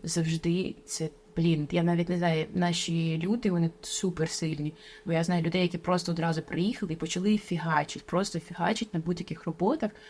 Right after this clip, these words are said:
аби просто мати гроші, бути, е, independent, тобто самодостатніми, і взагалі н-, не залежати від цих якось комун, це там, знаєте, ці ком'юніті, це таке. Просто в Данії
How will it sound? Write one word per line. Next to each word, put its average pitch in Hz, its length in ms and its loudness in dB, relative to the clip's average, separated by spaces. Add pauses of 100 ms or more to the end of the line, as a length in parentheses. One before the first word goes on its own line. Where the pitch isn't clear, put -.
(140)
аби 170 180 -2
просто 202 340 0
мати 175 220 4
гроші, 190 640 0
бути, 170 300 -2 (360)
е, 151 480 -4
independent, 170 1000 2
тобто - 260 -4
самодостатніми, 165 1160 0 (540)
і - 140 -2
взагалі 185 420 6
н-, 175 300 4
не 175 200 2
залежати 175 500 0
від 165 160 -8
цих 175 260 -2
якось 147 300 -6
комун, 214 580 6
це 165 140 -2
там, 147 200 -2
знаєте, 156 300 -2
ці - 180 -8
ком'юніті, 196 760 2
це 156 180 -6
таке. 156 440 -4
Просто 160 240 -6
в 156 40 -6
Данії 220 460 4